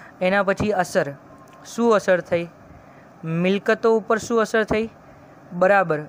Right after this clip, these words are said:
મૂડી ઉપર શું અસર થઈ? પ્લસ દેવા, right. તો આ મૂડી દેવાનો સરવાળો મિલકતોના સરવાળા જેટલો થવો જોઈએ, right. ત્યારે આપણે દર વ્યવહારે સાચું ગણાય.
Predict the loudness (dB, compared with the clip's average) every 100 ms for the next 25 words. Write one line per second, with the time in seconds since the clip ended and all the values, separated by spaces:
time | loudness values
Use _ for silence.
0 | -12 -6 -2 0 0 0 0 -2 -2 -2
1 | -2 0 -2 -2 -4 -4 -12 -20 -20 -20
2 | -4 2 2 2 0 2 2 0 -8 -20
3 | -20 -20 -20 -20 -6 -2 -2 0 2 4
4 | 2 0 0 0 0 2 2 0 2 2
5 | 4 4 4 2 0 -4 -2 -4 0 0
6 | 0 0 2 4 4 2 0 -4 -4 -4
7 | -2 -2 2 2 0 -6 -12 -6 -6 -6
8 | -12 -20 -20 -20 -20 -20 -20 -4 -2 -2
9 | 0 2 4 2 2 2 4 4 4 4
10 | 4 2 -2 -4 -2 -2 -4